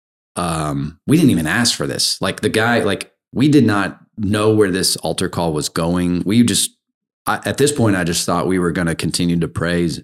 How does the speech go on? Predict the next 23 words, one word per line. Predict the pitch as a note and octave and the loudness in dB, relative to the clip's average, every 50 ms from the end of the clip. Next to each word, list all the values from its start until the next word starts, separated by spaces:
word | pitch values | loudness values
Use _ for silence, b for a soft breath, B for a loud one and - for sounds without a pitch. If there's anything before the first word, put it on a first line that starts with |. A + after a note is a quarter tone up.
| _ - | _ -8
uh, | E2+ - - - | -8 -8 -8 -8
uh, | - - - | -10 -10 -6
pray | - F2+ F2 F2 | -4 -2 0 0
and | E2 D#2 D2+ | 0 0 -2
worship | E2 F2 F2+ - - E2+ - - - | -2 -2 -2 -2 -4 -4 -4 -6 -8
and, | - - - | -10 -8 -6
or | - E2 D2 C#2+ | -4 -4 -2 -2
just | F2+ F2 - - - - - | -2 -2 -4 -6 -8 -10 -6
worship. | D#2+ E2 E2+ F2+ - - - - - | -4 -2 -2 0 -2 -2 -4 -4 -4
And, | D2+ - - - b b b b b b b _ _ _ _ _ _ _ _ _ _ _ _ - | -4 -4 -6 -8 b b b b b b b _ _ _ _ _ _ _ _ _ _ _ _ -6
um, | F#2+ F#2 F2 E2 D#2+ D#2 D2 D2 C#2+ C#2+ - _ _ _ _ _ _ - | -4 -2 -2 -2 -2 -2 -2 -4 -4 -8 -10 _ _ _ _ _ _ -4
this | G#2+ A#2 - - | 0 0 0 0
one, | F2 E2+ G2+ G#2+ A2 G2+ - - F#2+ F#2 F#2 - - B2 G#2+ | 0 0 0 0 0 -2 -2 -2 -4 -4 -4 -6 -8 -8 -6
like, | F2+ E2 - - _ _ _ C3+ - _ _ _ _ _ _ | -6 -6 -6 -8 _ _ _ -14 -14 _ _ _ _ _ _
one | - G2 F2+ F2+ G#2 A#2 C3 B2 | -8 -6 -2 0 4 4 4 4
guy | A#2+ A2+ A2 | 4 2 0
comes | A2 - A#2 A2+ G#2+ G#2 | 0 0 0 0 2 0
up | A#2 A#2+ C3 - - - _ _ _ _ _ _ _ - | 0 0 -2 -4 -4 -8 _ _ _ _ _ _ _ -4
and | G#2 A2+ G2 | -2 0 0
just | G#2+ G2+ - - | 0 0 -2 0
throws | G2+ F#2+ A2 A#2 A#2+ A#2+ | 0 2 2 2 2 2
something | - A2 F#2+ - F#2+ F#2+ F2 | 0 -2 -2 -2 -2 -2 -2
down. | F2 F2+ F#2 E2+ D#2 D2+ | 0 -2 -2 -2 -2 -2